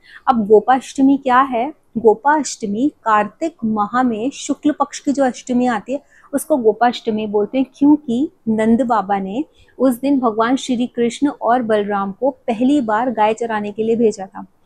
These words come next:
और ये जो पर्व है ना, ये इतने धूमधाम से गोकुल में मनाया गया था, इसके लिए इस पर्व का नाम गोपाष्टमी रख दिया गया। अब आप उठा करके देखो अपना इतिहास,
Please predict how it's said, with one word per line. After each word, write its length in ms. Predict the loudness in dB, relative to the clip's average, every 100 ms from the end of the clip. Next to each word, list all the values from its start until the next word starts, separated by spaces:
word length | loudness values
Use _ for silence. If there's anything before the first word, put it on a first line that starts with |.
| _ _ 0
और 140 | 2 4
ये 300 | 2 2 2
जो 140 | 0
पर्व 380 | 0 2 2 2
है 160 | -2 -2
ना, 140 | -4
ये 180 | -4 -4
इतने 300 | -2 0 0
धूमधाम 640 | 0 0 0 0 2 0
से 220 | 0 -6
गोकुल 320 | -2 0 0
में 120 | 0 -2
मनाया 380 | -4 -6 -4
गया 160 | -4 -4
था, 120 | -4
इसके 420 | -4 -6 -6 -4
लिए 200 | -2 0
इस 260 | -2 -4 -4
पर्व 260 | -4 -2 -4
का 160 | -8
नाम 300 | -8 -2 -2
गोपाष्टमी 640 | -2 -4 -8 -8 -6 -4 -2
रख 120 | -6
दिया 220 | -10 -12
गया। 160 | -12 -14 _ -20 -6 -2
अब 140 | 4
आप 260 | 6 4 -2 _ _ _ _
उठा 220 | -2 2
करके 320 | 0 0 -2 2
देखो 440 | 2 4 -2 -2 _ _ _ _ _ _
अपना 260 | -2 2 0
इतिहास, 580 | 0 -2 0 -2 -4